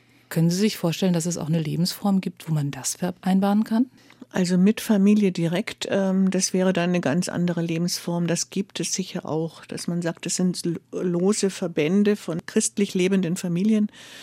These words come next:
Speaker 2: Da habe ich jetzt keinen so Überblick, aber das gibt es sicher. Aber was es im, im Orden auch gibt, es gibt zunehmend auch ältere Frauen und auch
Speaker 1: Mhm.
Speaker 2: Männer, die eintreten. Also ich habe jetzt auch wieder eine Anfrage von einer, die Mitte vierzig ist. Und es gibt auch, was es im Mittelalter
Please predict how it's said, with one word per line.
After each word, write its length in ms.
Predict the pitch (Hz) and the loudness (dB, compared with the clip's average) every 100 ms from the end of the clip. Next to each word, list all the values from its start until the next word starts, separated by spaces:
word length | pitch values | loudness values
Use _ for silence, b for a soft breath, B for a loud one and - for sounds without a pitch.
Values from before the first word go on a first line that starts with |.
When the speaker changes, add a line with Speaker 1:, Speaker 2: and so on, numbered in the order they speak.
| B B - | B B -6
Speaker 2:
Da 100 | 175 | -2
habe 140 | 180 | -2
ich 80 | 180 | -4
jetzt 160 | 185 - | -6 -4
keinen 200 | 180 180 | -2 -2
so 80 | - | 0
Überblick, 440 | 208 208 190 190 | 0 0 0 -2
aber 140 | 180 | -4
das 180 | 165 - | -4 -6
gibt 240 | - - - | -10 -12 -10
es 120 | - | -6
sicher. 360 | 175 - 156 - B B B _ | -6 -6 -8 -10 B B B _
Aber 300 | - 170 175 | -4 0 0
was 180 | 175 180 | 0 0
es 140 | 175 | -2
im, 340 | - 160 160 165 | 0 0 0 -2
im 160 | 156 156 | -2 -4
Orden 420 | 143 160 226 269 | -2 -2 0 2
auch 160 | 214 - | 0 -2
gibt, 300 | 220 - 185 | -4 -4 -6
es 120 | - | -6
gibt 240 | 185 - | -6 -8
zunehmend 460 | - 233 262 214 - | -2 4 6 6 2
auch 160 | 175 - | -6 -6
ältere 500 | - 170 - 160 160 | -4 -4 -4 -6 -8
Frauen 460 | - 147 160 180 | -8 -8 -2 -2
und 140 | 180 - | 0 -2
auch 160 | - | -4
Speaker 1:
Mhm. 40 | 170 | 0
Speaker 2:
Männer, 260 | 185 180 | 0 0
die 120 | 175 | -2
eintreten. 680 | - 160 180 - 180 - 185 | -4 -4 -4 -6 -8 -4 -4
Also 180 | 160 160 | -4 -6
ich 160 | 160 - | -8 -10
habe 120 | - | -8
jetzt 220 | 175 - - | -8 -6 -8
auch 160 | - | -4
wieder 100 | 233 | 2
eine 160 | 220 214 | 4 4
Anfrage 480 | 202 - 196 190 196 | 0 0 -2 -2 -2
von 160 | 190 | -4
einer, 220 | - 185 | -2 -2
die 100 | 190 | 0
Mitte 220 | 185 185 190 | -2 -2 -6
vierzig 420 | 190 185 170 - | -6 -6 -6 -6
ist. 320 | 175 - - B B B B B B B B | -8 -6 -8 B B B B B B B B
Und 160 | 190 208 | 2 4
es 100 | - | 4
gibt 280 | 214 - - | 0 -4 -4
auch, 220 | 151 - | -4 -2
was 140 | 180 | -4
es 120 | - | -4
im 120 | - 160 | -4 -6
Mittelalter 540 | 190 - 208 214 208 | -4 -2 -2 -2 -4